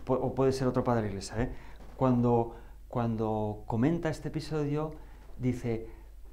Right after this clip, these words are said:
"¿Por qué Dios, Jesucristo, alaba luego a Santo Tomás cuando él dice, 'Señor mío y Dios mío'?" ¿No? Es decir, si ha visto, no ha visto por fe, ha visto, dice, "Porque una cosa es lo que ve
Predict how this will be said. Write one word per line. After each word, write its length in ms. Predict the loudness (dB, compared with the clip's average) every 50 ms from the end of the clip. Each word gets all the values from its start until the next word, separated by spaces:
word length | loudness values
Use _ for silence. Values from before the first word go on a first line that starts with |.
| -8 0
"¿Por 260 | 2 4 4 2 2
qué 180 | 2 2 2
Dios, 520 | 4 2 2 2 2 2 2 0 -2 -4 -4
Jesucristo, 760 | -2 0 0 0 0 0 0 -2 -2 -2 -2 0 0 0 2 2
alaba 800 | 2 4 4 6 6 6 6 4 4 2 2 0 0 -4 -6 -8 -4
luego 600 | 0 2 4 4 4 4 2 2 2 0 -2 -4 -6 -8 -10 -12 -6 -2
a 120 | -2 0
Santo 240 | 2 2 0 2 2
Tomás 280 | 2 2 2 2 0
cuando 280 | 0 0 0 2 4 4
él 80 | 4 4
dice, 220 | 2 2 2 -2
'Señor 340 | -2 0 0 2 2 4 4
mío 220 | 4 6 6 6
y 60 | 4
Dios 240 | 4 2 0 0 0
mío'?" 220 | -2 -2 -2 -2 -4 -6 -10 -12 -12 -12 -12 -12 -12 -12 -12 -12 -12 -10 -6 -4
¿No? 140 | -4 -4 -6 -8 -10 -10 -10 -10 -10 -10 -10 -8 -2
Es 0 |
decir, 180 | 0 0 0 0
si 200 | -4 2 6 8
ha 80 | 8 8
visto, 560 | 10 8 6 6 4 -2 0 2 4 4 6
no 100 | 6 4
ha 60 | 4
visto 260 | 4 2 0 -2 0
por 140 | 2 2 2
fe, 240 | 2 2 2 2 6
ha 80 | 6 6
visto, 300 | 6 6 4 4 2 -2
dice, 180 | -2 0 -4 -4 -6 -10 -12 -2
"Porque 240 | 0 0 0 2 2
una 240 | 2 4 4 2 2
cosa 240 | 0 -2 0 0 -2
es 140 | -2 0
lo 240 | 0 2 2 2 0
que 240 | 0 0 2 2 2
ve 420 | 4 4 4 4 4 2 -2 -4